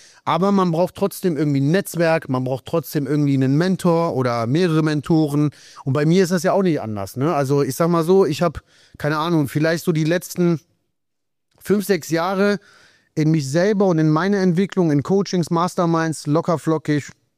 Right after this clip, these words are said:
drei, vierhunderttausend Euro investiert, ja?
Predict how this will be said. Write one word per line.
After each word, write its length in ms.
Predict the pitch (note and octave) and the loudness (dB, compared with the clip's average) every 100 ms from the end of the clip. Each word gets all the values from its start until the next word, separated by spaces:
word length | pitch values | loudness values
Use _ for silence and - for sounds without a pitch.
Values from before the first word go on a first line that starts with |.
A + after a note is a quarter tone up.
| _ _ _ _ | _ _ _ _
drei, 220 | A#2+ D3 | -6 -4
vierhunderttausend 600 | D#3+ D3+ C#3+ D3 C#3 C3+ | 0 0 0 -2 -2 -2
Euro 200 | B2+ B2+ | 0 0
investiert, 560 | A#2 A#2 - G#2 D2 - _ _ | -2 -4 -6 -8 -8 -14 _ _
ja? 260 | A2 E3 | -4 -2